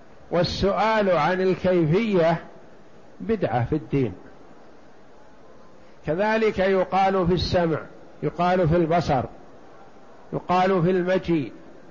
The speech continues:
يقال في الوجه، يقال في اليد. نعم، في كل الصفات هكذا على وتيرة واحدة، يقال معنى الوجه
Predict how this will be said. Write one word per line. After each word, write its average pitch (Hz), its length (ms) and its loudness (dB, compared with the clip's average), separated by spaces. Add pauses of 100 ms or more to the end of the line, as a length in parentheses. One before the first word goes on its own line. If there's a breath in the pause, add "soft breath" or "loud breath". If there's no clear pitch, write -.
(680)
يقال 185 500 2
في 165 100 4
الوجه، 180 480 0 (1000)
يقال 185 460 0
في 185 100 4
اليد. 185 320 2 (1300)
نعم، 139 300 -2 (680)
في 190 240 2
كل 240 340 0
الصفات 170 680 2 (480)
هكذا 202 580 -2 (420)
على 180 380 0 (220)
وتيرة 208 640 0
واحدة، 131 480 -2 (840)
يقال 220 460 0
معنى 208 380 0
الوجه 196 480 2